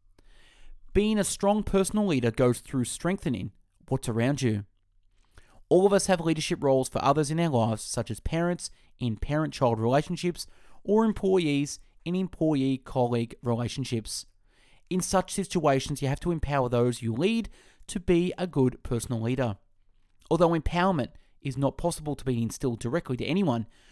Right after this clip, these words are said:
you can allow them to sh-, be strengthened by providing the appropriate conditions such as trust, respect, and honesty that naturally lead to empowerment in others. You can include others in the process of decision-making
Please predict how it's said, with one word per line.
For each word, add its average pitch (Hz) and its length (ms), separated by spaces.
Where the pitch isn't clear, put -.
you 202 100
can 214 160
allow 185 360
them 180 220
to 180 120
sh-, - 140
be 131 160
strengthened - 640
by 143 140
providing 147 360
the 135 60
appropriate 165 380
conditions 135 560
such 117 240
as 113 120
trust, - 460
respect, - 560
and 196 220
honesty 123 520
that 143 220
naturally 165 460
lead 117 340
to - 140
empowerment 117 600
in 107 100
others. 117 440
You 165 100
can 214 140
include 190 480
others 170 260
in 185 100
the 190 60
process 123 520
of 110 80
decision-making 160 760